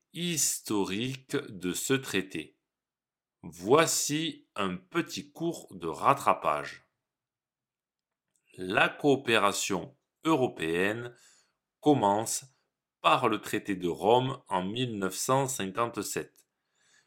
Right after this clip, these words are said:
mais elle concerne uniquement l'économie. Entre mille neuf cent cinquante-sept et mille neuf cent quatre-vingt-treize,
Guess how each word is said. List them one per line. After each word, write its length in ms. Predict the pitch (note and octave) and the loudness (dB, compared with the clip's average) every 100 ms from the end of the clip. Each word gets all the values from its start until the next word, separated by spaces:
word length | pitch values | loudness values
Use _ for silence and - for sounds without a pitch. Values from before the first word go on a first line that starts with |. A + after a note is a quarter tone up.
| _ | _
mais 560 | - G#2 A2+ A#2+ - _ _ - | -10 0 2 2 -2 _ _ 4
elle 360 | G#2 G2+ F#2+ | 6 6 4
concerne 960 | F#2 - A#2 A2 - G#2 F#2+ E2+ D#2 - _ | 2 0 -2 0 0 4 4 2 -6 -12 _
uniquement 1080 | C3+ D3+ C#3 C3+ C3 G2+ F#2 G2 A2 A#2 - - | -4 -2 0 -2 -2 -2 2 4 4 2 -8 -10
l'économie. 840 | F#2+ F2+ A2 - A2+ G#2 F#2+ D2+ - _ _ _ _ _ _ _ _ _ _ _ _ _ | -4 -2 -2 -2 -2 -2 -4 -6 -14 _ _ _ _ _ _ _ _ _ _ _ _ _
Entre 380 | F#2 F2+ - E2 | -4 -4 -4 -6
mille 320 | E2+ A2 A2+ | -6 -6 -4
neuf 160 | G#2+ F#2+ | -4 -4
cent 420 | - G#2+ G2+ F2+ | 0 4 4 2
cinquante-sept 1000 | - - E2+ - D#2+ - C3 C#3+ C#3+ - _ _ _ - | -4 -10 -10 -8 -8 0 2 2 0 -18 _ _ _ -2
et 280 | A2 G#2+ F#2+ | 2 4 2
mille 380 | F2 F#2 G2+ F#2 | 0 -6 -6 -6
neuf 160 | F2+ | -6
cent 240 | - F#2 E2 | -4 -6 -4
quatre-vingt-treize, 1200 | F2+ - D#2 D#2 D2 - - G2+ A2 A2+ B2 | -8 -8 -12 -12 -14 -12 -2 2 4 2 -4